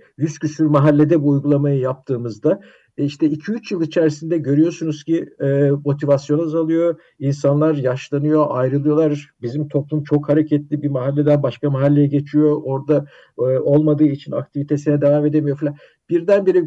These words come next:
sönümlenmeyi his görüyorsunuz. O da, e, yani devam etmek isteyenler için de bir, e, psikolojik olarak bir, e, e,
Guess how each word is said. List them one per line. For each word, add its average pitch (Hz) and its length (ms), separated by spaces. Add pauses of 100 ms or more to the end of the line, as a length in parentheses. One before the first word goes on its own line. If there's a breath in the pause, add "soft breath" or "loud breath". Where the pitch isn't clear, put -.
(120)
sönümlenmeyi 156 840
his 139 300
görüyorsunuz. 151 920
O 160 260
da, 185 240 (340 soft breath)
e, 131 240 (420)
yani 139 420 (120)
devam 156 380
etmek 151 300
isteyenler 160 480
için 160 280
de 131 120
bir, - 320 (140)
e, 117 360 (340 soft breath)
psikolojik 143 500
olarak 127 360
bir, - 320
e, - 60
e, - 800